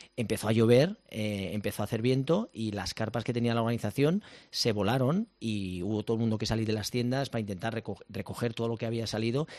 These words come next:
y fue el día que se suspendió la etapa. Fíjate que una etapa de cincuenta kilómetros no-, nos transportaron en, en jeep,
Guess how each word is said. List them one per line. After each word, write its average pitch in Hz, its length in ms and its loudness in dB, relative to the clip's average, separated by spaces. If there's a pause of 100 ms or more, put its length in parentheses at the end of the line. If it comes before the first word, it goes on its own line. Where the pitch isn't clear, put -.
(160)
y - 100 -2
fue 117 160 6
el 110 60 4
día 117 100 4
que 127 100 0
se 120 120 0
suspendió 107 360 -2
la 107 60 0
etapa. 117 440 -4
Fíjate 123 380 -2
que 120 60 0
una 123 120 0
etapa 135 220 0
de 107 80 2
cincuenta 117 480 0
kilómetros 143 440 0
no-, 110 200 -2
nos 107 460 -4
transportaron 104 580 0
en, 120 340 0
en 110 160 2
jeep, 151 220 4